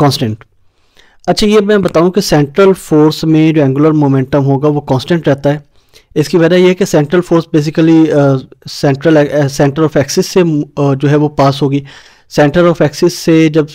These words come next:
अ, सेंट्रल Force pass होगी तो Tark जो है वो ज़ीरो होगा, टॉर्क किसी किस्म का प्रोड्यूस नहीं होगा। और जब Tark zero होता है तो angular momentum जो है वो कंजर्व रहता है, वो constant रहता है। तो if no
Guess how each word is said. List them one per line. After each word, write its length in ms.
अ, 60
सेंट्रल 360
Force 240
pass 320
होगी 160
तो 100
Tark 440
जो 80
है 120
वो 160
ज़ीरो 260
होगा, 260
टॉर्क 320
किसी 220
किस्म 220
का 60
प्रोड्यूस 440
नहीं 140
होगा। 240
और 80
जब 220
Tark 260
zero 260
होता 200
है 60
तो 100
angular 320
momentum 460
जो 140
है 60
वो 80
कंजर्व 440
रहता 300
है, 120
वो 400
constant 440
रहता 240
है। 220
तो 380
if 100
no 180